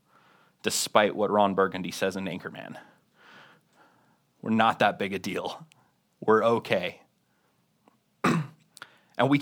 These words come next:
and this, when we stop and we rest, it reminds us that, "Oh yeah, you're God,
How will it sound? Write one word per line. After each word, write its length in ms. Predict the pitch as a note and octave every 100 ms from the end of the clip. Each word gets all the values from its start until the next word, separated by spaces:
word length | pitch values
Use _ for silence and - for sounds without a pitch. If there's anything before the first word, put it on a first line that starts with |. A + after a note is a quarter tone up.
| -
and 180 | D#3 D#3+
this, 200 | D#3+ D3 -
when 220 | D#3 D#3+
we 100 | D3
stop 460 | C#3+ - E3 F3+ F3
and 120 | C#3+
we 120 | B2
rest, 440 | A2 D#3 D3 - -
it 80 | A#2
reminds 560 | A#2+ A2 B2 D#3 C#3
us 300 | G#2+ F#2+ -
that, 260 | - G#2+ - - _ _ _ -
"Oh 120 | C3
yeah, 260 | C3+ B2 E2+ -
you're 180 | B2+
God, 440 | D#3+ C3 C3 B2+